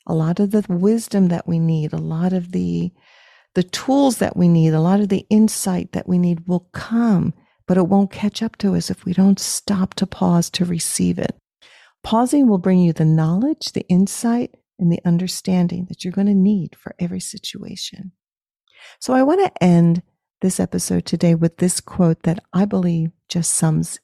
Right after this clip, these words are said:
it all up. "Practice the pause. When in doubt, pause. When angry, pause. When tired, pause. When stressed,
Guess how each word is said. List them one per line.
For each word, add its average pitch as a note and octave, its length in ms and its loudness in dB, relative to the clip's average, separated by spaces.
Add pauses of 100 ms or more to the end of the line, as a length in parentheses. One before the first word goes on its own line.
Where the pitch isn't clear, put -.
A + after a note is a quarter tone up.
it E3 160 2
all D3+ 180 0
up. - 220 -6 (1120)
"Practice G#3+ 640 0 (220)
the E3+ 140 0
pause. E3 560 -6 (840)
When E3+ 160 4
in D#3 240 4
doubt, F#3+ 640 0 (520)
pause. G#3 600 -4 (720)
When F3 180 0 (100)
angry, F3+ 600 0 (560)
pause. F3+ 720 -6 (760)
When F3+ 220 2
tired, G#3+ 720 0 (500)
pause. A3 720 0 (1000)
When E3+ 180 2
stressed, - 1000 -4